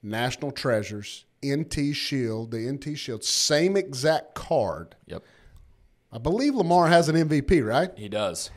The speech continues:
Speaker 1: And,
Speaker 2: Un-
Speaker 1: and, and in the talks of another one.
Speaker 2: That's absolutely, oh, he's on fire this
Speaker 1: Okay.
Speaker 2: season. Yeah.
Speaker 1: His N F L shield just sold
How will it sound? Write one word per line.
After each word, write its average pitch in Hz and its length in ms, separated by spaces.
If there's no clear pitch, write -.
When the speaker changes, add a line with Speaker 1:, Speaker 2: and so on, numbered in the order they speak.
Speaker 1:
And, 151 260
Speaker 2:
Un- - 80
Speaker 1:
and, 160 280
and 160 240
in 214 200
the 208 100
talks - 480
of 139 160
another 131 380
one. 69 240
Speaker 2:
That's - 140
absolutely, 110 400
oh, 98 60
he's 104 180
on 92 140
fire 98 340
this 78 220
Speaker 1:
Okay. 107 100
Speaker 2:
season. - 320
Yeah. 53 120
Speaker 1:
His 214 540
N 165 140
F 175 180
L 160 140
shield 127 500
just 170 420
sold 147 540